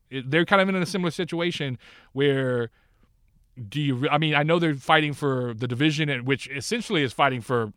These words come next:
home field advantage. Um, that's gonna be crazy, is that basically whoever doesn't win the West is probably gonna be the fifth, is gonna be the fifth seed,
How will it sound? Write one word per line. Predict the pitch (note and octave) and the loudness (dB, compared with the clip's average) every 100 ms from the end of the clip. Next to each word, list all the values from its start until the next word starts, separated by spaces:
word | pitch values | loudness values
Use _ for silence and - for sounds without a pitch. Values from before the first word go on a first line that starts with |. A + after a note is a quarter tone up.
| - | -4
home | C3+ A#2+ | 0 0
field | B2 | 0
advantage. | G#2+ C#3+ G#2+ A#2+ - _ _ _ _ _ - | 0 0 -2 -6 -12 _ _ _ _ _ -4
Um, | C3 C3 B2 A#2+ A#2 G#2+ A2 | 0 2 0 -2 -4 -6 -6
that's | C3 - | -4 -2
gonna | D3+ | -2
be | B2 | 2
crazy, | E3 C#3+ A#2+ | 4 4 0
is | A#2+ A2+ | -4 -4
that | A#2+ A#2 | -4 -2
basically | C3 - C3 | -4 -4 -4
whoever | A#2+ C3+ B2 A#2 | 0 0 0 -4
doesn't | A2 C3+ B2 A2+ | -2 -2 -2 -4
win | B2+ B2 | -2 -2
the | A#2 | 0
West | A#2+ B2+ A2+ - - _ - _ - | 2 2 0 -6 -18 _ -20 _ -12
is | A2 | -2
probably | C#3 B2 | 0 2
gonna | B2 | 0
be | A#2 | -2
the | A2+ | -4
fifth, | - B2+ - | 0 -2 -2
is | C3 A2+ | -6 -4
gonna | C#3+ | -2
be | B2+ | -2
the | G#2+ | -2
fifth | C3+ | -2
seed, | - D#3 B2+ A2+ | 0 0 0 -2